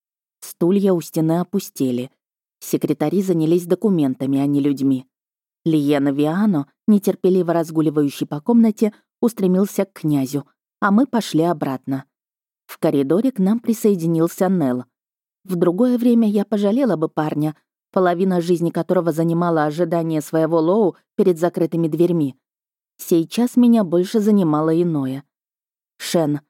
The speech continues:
может, ты хотя бы в паре слов расскажешь о разговоре с отцом? Что за письмо он дал тебе прочитать?» «Требование князя Кайу поженить нас с Лаисой уже в этом месяце.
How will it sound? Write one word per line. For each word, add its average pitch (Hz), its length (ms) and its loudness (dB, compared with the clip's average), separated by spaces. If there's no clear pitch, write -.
может, 190 400 0
ты 202 100 -4
хотя 190 280 -2
бы 185 120 -4
в - 100 -20
паре 185 200 -2
слов 262 320 -2
расскажешь 160 560 -4
о 165 80 0
разговоре 170 500 -2
с - 120 -6
отцом? 143 420 -4
Что - 220 -4
за 254 120 2
письмо 247 400 2
он 165 160 0
дал 147 180 0
тебе 165 240 -4
прочитать?» 165 680 -6
«Требование 135 640 0
князя 139 400 0
Кайу 135 480 -2
поженить 151 540 -2
нас 143 200 0
с - 120 -12
Лаисой 139 560 0
уже 156 220 0
в 135 60 -2
этом 151 280 0
месяце. 131 520 -4